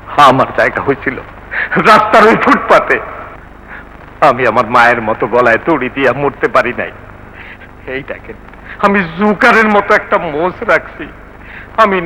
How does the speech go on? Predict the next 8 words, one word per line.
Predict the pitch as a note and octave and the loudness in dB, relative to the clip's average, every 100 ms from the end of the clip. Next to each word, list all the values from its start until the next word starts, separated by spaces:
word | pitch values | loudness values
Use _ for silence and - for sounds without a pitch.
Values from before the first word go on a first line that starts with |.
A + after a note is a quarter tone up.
| E3 | 2
নানান | E3 E3 D#3+ D3 | 4 4 2 0
ধরনের | E3 D3 D3+ - | -2 0 -2 -2
পোশাক | D#3+ F#3 E3+ - - | -2 2 2 0 0
পইরা | D#3 C#3 D3 | 2 4 4
রাস্তাঘাটে | D#3 - - E3 D#3+ C#3+ C3 | 4 2 0 2 2 0 0
সংসাই | F#3 D3 D3 E3+ B2+ A2 | 2 2 0 -2 -2 -2
যা, | G#2+ - - F3+ | -8 -8 -4 2
লোক | G#3+ G3+ | 4 4